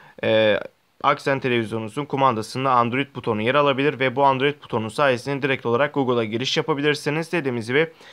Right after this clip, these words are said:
Google açmak istiyorsanız ya tarayıcıdan Google'a gireceksiniz, Android ise Google uygulamasını indirip direkt Google açabilirsiniz. Google açtıktan sonra ister Google'ın tarayıcı imkanından, isterseniz de arama motoru imkanından faydalanabilirsiniz.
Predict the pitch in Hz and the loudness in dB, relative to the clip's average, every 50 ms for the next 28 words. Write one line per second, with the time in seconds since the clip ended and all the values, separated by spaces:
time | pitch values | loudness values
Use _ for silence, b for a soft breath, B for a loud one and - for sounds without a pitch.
0 | B B B B B - 165 175 165 165 156 151 147 - - 156 156 139 - - | B B B B B 2 2 4 4 6 4 4 4 2 0 -2 -2 -2 -4 -2
1 | 156 147 120 - 127 131 151 143 - 165 165 165 - 165 147 147 139 120 113 107 | -2 -2 0 0 -2 -2 -2 -2 -2 -2 -2 0 0 0 2 2 0 0 0 0
2 | 120 117 110 107 98 113 120 127 151 160 165 156 147 151 139 147 156 151 - - | 0 0 0 -2 -4 -2 0 2 4 4 4 2 0 0 0 0 -2 -2 -2 -2
3 | 156 160 170 156 - - 156 151 151 156 160 151 - 120 - - 156 165 160 B | -2 -2 -2 -2 0 2 2 2 2 0 -2 -4 -6 -10 -2 2 2 2 2 B
4 | B B B B B B - 160 143 135 147 139 135 - - 135 127 123 123 113 | B B B B B B 0 0 2 2 2 2 2 0 0 0 2 2 2 2
5 | 113 107 101 - 131 123 127 151 156 151 151 147 151 147 - 143 139 117 120 113 | 2 -2 -4 -4 -4 -2 0 -2 -2 -2 -2 -2 -2 0 0 -2 0 2 2 2
6 | 107 113 - - 147 135 156 160 156 147 - 151 143 165 156 - - 165 165 135 | 2 2 2 0 0 2 2 2 0 0 -2 -2 -2 -2 -4 -4 -2 -2 0 2
7 | 139 127 131 123 - - - - 151 143 139 127 - - 123 131 151 160 156 B | 2 4 4 2 2 -2 -2 0 2 2 2 2 2 0 0 2 0 -2 -2 B
8 | B B B B B B - 120 - 170 165 160 156 143 156 135 143 147 156 151 | B B B B B B -16 -6 0 2 2 2 4 2 2 4 4 4 2 2
9 | - 151 139 135 139 135 123 143 147 139 131 - 117 113 113 127 139 151 139 - | 2 2 2 2 2 2 0 0 -2 -2 0 0 -2 0 0 -2 -4 -4 -4 -2
10 | - 143 127 113 - 120 117 113 113 143 143 135 135 135 131 123 113 - 117 131 | 0 0 0 0 -2 -2 -2 -2 0 0 0 2 2 0 0 -2 -2 -2 -4 -4
11 | 139 127 - 131 120 120 131 143 156 151 B B B B B B B _ _ - | -4 -2 -2 -2 -2 2 2 0 0 0 B B B B B B B _ _ 0
12 | 156 151 127 113 110 113 120 151 156 139 127 117 113 110 - - 127 123 123 123 | 2 2 2 2 0 0 0 -2 -2 -2 -4 -4 -4 -6 -6 -4 -2 0 0 0
13 | 117 - - - | -2 -4 -10 -18